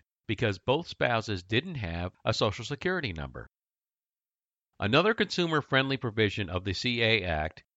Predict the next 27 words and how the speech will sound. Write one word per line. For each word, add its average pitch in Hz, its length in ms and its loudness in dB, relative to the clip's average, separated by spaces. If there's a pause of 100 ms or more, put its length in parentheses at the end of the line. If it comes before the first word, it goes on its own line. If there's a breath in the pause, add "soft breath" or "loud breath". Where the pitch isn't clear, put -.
is 92 140 -4
that 98 220 2
the 95 80 -4
second 143 400 2
stimulus 139 520 -2
payment 92 480 -2
is 92 280 -4
not 110 340 2 (140)
subject - 560 -2
to 107 80 -6
garnishment 110 760 -2
by 104 140 2
creditors. 151 720 -6 (880)
The 117 80 0
first - 480 0
stimulus 87 480 0
payment 92 400 -4
under 101 200 0
the 87 120 -4
cares 151 400 0
Act 85 240 -2 (160)
was 117 240 2
not 160 260 4
afforded 107 520 0
that 104 220 0
protection. 107 520 -4 (1120)
Similarly, 92 720 2